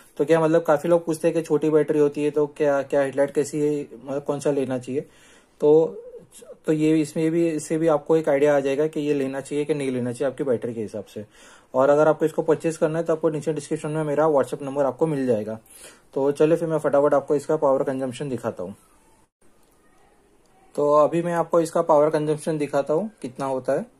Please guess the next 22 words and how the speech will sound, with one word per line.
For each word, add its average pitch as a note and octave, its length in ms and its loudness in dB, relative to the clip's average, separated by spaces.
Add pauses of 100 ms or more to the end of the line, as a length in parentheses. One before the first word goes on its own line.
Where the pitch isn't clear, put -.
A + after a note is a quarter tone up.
(840)
तो C3 400 -4
इसका C3+ 200 -8
पूरा D3 220 -2
setup C#3 320 -6
कर C#3 140 -6
दिया C3+ 240 -10
है C#3 60 -12
मैंने। C3+ 180 -10
अ, - 1300 -10
फिलहाल C#3 340 -2
पहले D3 200 2
low C3+ 160 -2
beam C#3+ 200 -8
से D3+ 140 -16
स्टार्ट C#3 280 -4
करते D3 340 -4
हैं। G3+ 120 -6 (380)
तो C3 140 -4
low C3+ 260 -2
beam D3+ 220 -4
है D3+ 480 -4
इसका D3 640 -2